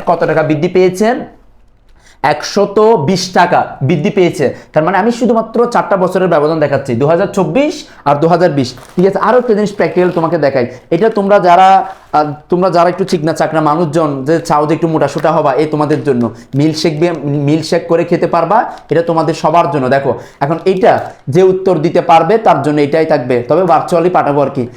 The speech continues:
সরাসরি তো আর পাঠাতে পারো না, এটা ভার্চুয়ালি তোমার জন্য থাকবে। দেখো, এইটা দু হাজার চব্বিশ সালে একদম এটার প্যাকেটে কিন্তু গায়ের মূল্য লিখ-, লিখা আছে যে এটার মূল্য হচ্ছে তোমার ছয়শো পঞ্চাশ টাকা।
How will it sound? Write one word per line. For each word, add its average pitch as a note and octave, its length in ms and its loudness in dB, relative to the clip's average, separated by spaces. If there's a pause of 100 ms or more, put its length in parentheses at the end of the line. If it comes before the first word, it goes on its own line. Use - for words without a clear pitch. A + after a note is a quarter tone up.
(280)
সরাসরি D3 300 0
তো F3+ 80 2
আর E3+ 40 2
পাঠাতে D#3 300 0
পারো F3+ 140 0
না, E3+ 60 0
এটা D#3+ 100 -2
ভার্চুয়ালি D3+ 400 0
তোমার D3 200 -2
জন্য C#3+ 160 -2
থাকবে। C3 340 -2
দেখো, C3 280 0 (280)
এইটা G3+ 360 4
দু F#3 160 0
হাজার F3 300 2 (400)
চব্বিশ A#3+ 400 0
সালে D#3 180 2
একদম D3+ 260 0
এটার F3+ 200 0
প্যাকেটে F3 320 0
কিন্তু F#3 160 0
গায়ের D#3 260 4
মূল্য C#3+ 220 0
লিখ-, C3+ 260 -4
লিখা D3 320 0
আছে C#3 220 -2
যে D#3 140 2
এটার F3 180 0
মূল্য D#3+ 240 0
হচ্ছে F3+ 340 0
তোমার E3 340 0 (360)
ছয়শো F3 400 -2
পঞ্চাশ C3 340 -2
টাকা। A2+ 220 -4